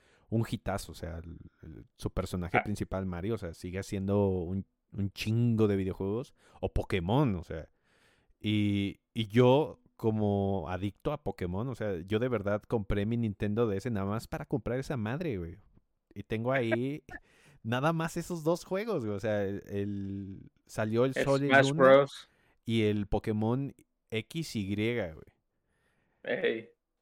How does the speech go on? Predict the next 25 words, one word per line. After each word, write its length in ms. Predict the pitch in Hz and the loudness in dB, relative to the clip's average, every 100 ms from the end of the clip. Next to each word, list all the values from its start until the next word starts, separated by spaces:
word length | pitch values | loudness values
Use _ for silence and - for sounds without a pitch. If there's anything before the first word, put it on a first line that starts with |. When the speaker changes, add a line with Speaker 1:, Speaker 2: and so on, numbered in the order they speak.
| - | -16
Speaker 1:
O 80 | - | -4
sea, 220 | 107 98 | -2 -2
Smash 360 | 101 104 117 | 0 -2 -2
Bros 180 | 131 120 | -2 -2
también 280 | 139 113 101 | -2 -2 -2
fue 120 | 123 | -4
un 60 | 110 | -6
hitazo, 420 | - - 104 98 120 | -6 -6 -4 -4 -6
así, 300 | 117 107 107 | -4 -4 -4
¿cómo 240 | 117 113 | -8 -8
pones 300 | 127 120 123 | -4 -4 -4
a, 160 | 117 87 | -4 -6
a 220 | 71 98 | -6 -6
pelear 300 | 107 98 104 | -4 -2 -2
a, 280 | 127 113 98 - | -2 -2 -4 -6
a, 280 | 95 92 - | -6 -6 -6
a 100 | 98 | -6
diferentes 480 | 101 104 98 127 - | -4 -2 -2 -4 -4
personajes 540 | 113 107 95 147 127 | -4 -4 -6 -6 -4
de, 320 | 101 95 87 | -4 -6 -6
de 120 | 95 | -2
diferentes 560 | 110 110 104 107 123 135 | 2 2 2 0 0 0
videojuegos? 460 | 117 92 110 110 85 | 0 0 0 -2 -4
O 60 | |
sea, 260 | - 78 82 | -8 -10 -10